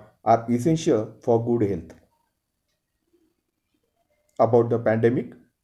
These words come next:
till Wednesday, the number of patients cured and discharged has crossed thirty-seven thousand six hundred mark. However, the recovery rate remained unchanged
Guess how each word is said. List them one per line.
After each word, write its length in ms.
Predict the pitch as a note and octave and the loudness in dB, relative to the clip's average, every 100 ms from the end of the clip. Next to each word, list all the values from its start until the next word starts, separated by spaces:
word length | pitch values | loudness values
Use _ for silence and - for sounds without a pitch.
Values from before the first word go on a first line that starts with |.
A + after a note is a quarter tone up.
| _ - | _ -6
till 180 | G#3 F#3 | -4 0
Wednesday, 520 | C#3 A#2 A2 A2+ A2+ | 0 0 -2 -2 -2
the 120 | A2+ | -2
number 240 | A#2+ C#3 E3 | -2 0 0
of 160 | D#3+ | 0
patients 440 | B2 A2+ A#2 A2+ - | -2 -2 -2 -4 -8
cured 500 | - B2 A#2 A#2+ - | -2 2 2 2 -2
and 160 | A#2 A#2 | -4 -2
discharged 440 | C3 - A2+ A2+ - _ | -4 0 0 0 -14 _
has 240 | - B2+ C3 | 0 2 2
crossed 340 | D3+ C#3 C#3 - _ - | 2 2 2 -16 _ -6
thirty-seven 600 | C#3 C#3 F3 F#3 F3+ F#3 | -4 -4 -2 0 0 0
thousand 280 | B2+ B2 | -2 -2
six 240 | C3 - - | -6 -8 -6
hundred 340 | A#2 G#2+ G#2+ | -4 -2 -2
mark. 360 | G#2 F#2 F2 - _ _ _ _ | -2 -4 -6 -16 _ _ _ _
However, 640 | A#2+ A#2+ A2+ A2+ G#2+ A#2+ - - - | 2 2 4 2 2 0 -4 -10 0
the 100 | A#2 | 0
recovery 440 | C3 E3+ F3+ E3+ | 2 4 4 4
rate 260 | C#3+ A2 A2+ A2 | 2 -2 -4 -6
remained 320 | B2 D3 D3+ | -2 0 0
unchanged 580 | C3 C3+ C#3 D#3 C#3+ C#3+ | 0 0 4 2 2 -4